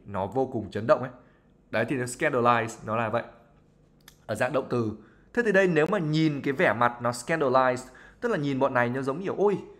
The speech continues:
vừa nghe được một cái scandal gì đó, đúng không? Không thể nào tin được vào mắt mình, không thể nào gọi là tin rằng cái đấy là sự thật. Scandalized. Bởi vì sao? Bởi vì Harry với Hermione ấy,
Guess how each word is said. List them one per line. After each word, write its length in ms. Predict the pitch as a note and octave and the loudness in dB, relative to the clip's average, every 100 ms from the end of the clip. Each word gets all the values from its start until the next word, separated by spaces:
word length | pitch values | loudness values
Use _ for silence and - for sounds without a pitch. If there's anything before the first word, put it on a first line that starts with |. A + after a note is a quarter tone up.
| _ | _
vừa 280 | A#2 C3 D3 | -2 2 2
nghe 260 | D3 F3 F3 | 2 0 2
được 140 | C#3 | 0
một 80 | B2 | -4
cái 80 | C#3+ | -8
scandal 480 | - D#3+ D#3 C#3+ A#2+ | -8 -6 -2 0 0
gì 140 | A#2 | 0
đó, 200 | A2 A2 | 0 0
đúng 120 | C3 | 0
không? 140 | D#3 - | -4 -2
Không 240 | A#3+ A#3 | -2 -2
thể 80 | C#3+ | -4
nào 260 | A2+ A2 - | -4 -4 -4
tin 200 | G#3 F3+ | -6 -2
được 200 | C3+ - | -4 -2
vào 340 | A2 G2+ F#2 - _ | -2 -2 -6 -10 _
mắt 160 | D3+ E3 | -6 -4
mình, 240 | B2+ G2 E2 | -4 -6 -12
không 200 | - G#3 | -6 -6
thể 100 | F#3 | -6
nào 260 | G2 G2+ G2 | -8 -6 -6
gọi 120 | G#2 | -6
là 200 | G2 G2+ - - - - _ | -4 -6 -10 -18 -20 -20 _
tin 200 | F#3+ F3 | -4 0
rằng 260 | C#3+ G#2+ F#2 | 0 -2 -4
cái 100 | A#2 | -2
đấy 100 | G#2+ | 0
là 140 | C3+ | -2
sự 180 | C3 C#3+ | -6 -8
thật. 120 | A2+ F2+ - _ _ _ _ | -8 -10 -14 _ _ _ _
Scandalized. 880 | - - D3 B2 G#2+ G#2+ G2+ - - _ _ _ _ _ | -18 -4 -2 2 2 0 -4 -12 -20 _ _ _ _ _
Bởi 140 | D#3 | 0
vì 100 | C#3+ | 2
sao? 380 | D3 F#3 E3+ A2+ - - - | 2 4 4 2 -6 -20 -2
Bởi 140 | B2+ | 0
vì 140 | B2 B2 | 2 0
Harry 500 | B2 D#3+ E3 E3+ D#3+ | 0 2 2 2 2
với 120 | C3+ | 0
Hermione 420 | D#3+ D#3+ D#3+ D3+ | 0 0 0 0
ấy, 120 | D#3+ | -2